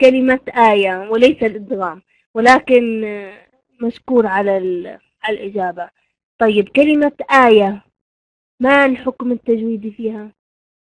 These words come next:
نعم، هي مد بدل. أحسن. طيب، عن آياتنا شو؟ في له اسم كمان. أيوة، نور، أحسنتي، هي، هو إظهار حلقي. كلمة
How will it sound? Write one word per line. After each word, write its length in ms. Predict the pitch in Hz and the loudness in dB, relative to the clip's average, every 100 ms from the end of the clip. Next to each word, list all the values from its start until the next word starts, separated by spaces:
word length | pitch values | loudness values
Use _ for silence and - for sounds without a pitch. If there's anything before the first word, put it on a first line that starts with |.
| _ _ | _ _
نعم، 340 | 247 226 208 240 | -2 0 0 -2
هي 220 | 240 240 | 0 2
مد 200 | 262 233 | 2 0
بدل. 360 | 208 190 175 - | -4 -6 -8 -12
أحسن. 460 | - - 196 190 _ _ _ _ | -14 -12 -18 -20 _ _ _ _
طيب، 340 | - 220 202 190 _ | 0 2 2 0 _
عن 300 | - 247 311 | 0 2 2
آياتنا 1040 | 311 285 285 277 269 254 254 226 220 220 233 _ _ _ _ | 0 2 4 4 4 0 -2 -4 -2 -4 -6 _ _ _ _
شو؟ 260 | 262 240 240 _ _ _ _ | -10 -8 -10 _ _ _ _
في 160 | 247 254 | -8 0
له 140 | 254 | 0
اسم 320 | 254 220 190 _ _ _ _ _ | 0 -8 -10 _ _ _ _ _
كمان. 300 | 220 220 208 | -14 -14 -4
أيوة، 300 | 240 269 277 | -2 0 0
نور، 280 | 269 254 226 | 0 -2 -4
أحسنتي، 500 | - _ 247 247 214 | -14 _ -10 -10 -12
هي، 380 | 220 233 214 - | -6 -4 -4 -4
هو 180 | 247 240 | 0 0
إظهار 440 | 214 233 262 277 | 0 -4 0 0
حلقي. 640 | - 247 202 - _ 208 _ _ _ _ | 0 -6 -6 -10 _ -20 _ _ _ _
كلمة 360 | 302 311 302 | 0 2 0